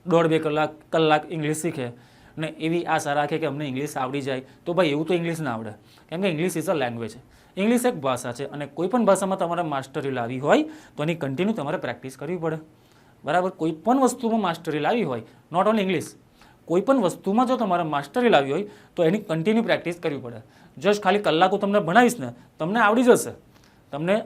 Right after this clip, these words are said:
સો ટકા આવડી જશે, પણ એ-, એની જે લિમિટ હશે ને તે બહુ ટૂંકી હશે. તમને કલાક માટે યાદ રહેશે, પણ ધીમે ધીમે બધું તમારું ભૂલાતું જશે. જ્યારે નેક્સ્ટ ડે અથવા અઠવાડિયા પછી જ્યારે પાછા તમે આ ચેપ્ટર લઈને બેસશો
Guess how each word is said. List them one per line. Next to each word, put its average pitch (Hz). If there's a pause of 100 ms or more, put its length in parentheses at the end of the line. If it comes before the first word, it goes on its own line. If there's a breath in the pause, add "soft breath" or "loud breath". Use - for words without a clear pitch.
સો 208
ટકા 226
આવડી 175
જશે, 120 (300 soft breath)
પણ 170
એ-, 202
એની 202 (260)
જે 196
લિમિટ 185
હશે 240
ને 226
તે 214
બહુ 208
ટૂંકી 202
હશે. 117 (580 soft breath)
તમને 175
કલાક 185
માટે 220
યાદ 202
રહેશે, 139 (360 soft breath)
પણ 151
ધીમે 190
ધીમે 208
બધું 175
તમારું 156
ભૂલાતું 131
જશે. 120 (500 soft breath)
જ્યારે 170
નેક્સ્ટ 196
ડે 190
અથવા 160
અઠવાડિયા -
પછી 202
જ્યારે 156 (420 loud breath)
પાછા 170
તમે 226
આ 233
ચેપ્ટર 233
લઈને 226
બેસશો 220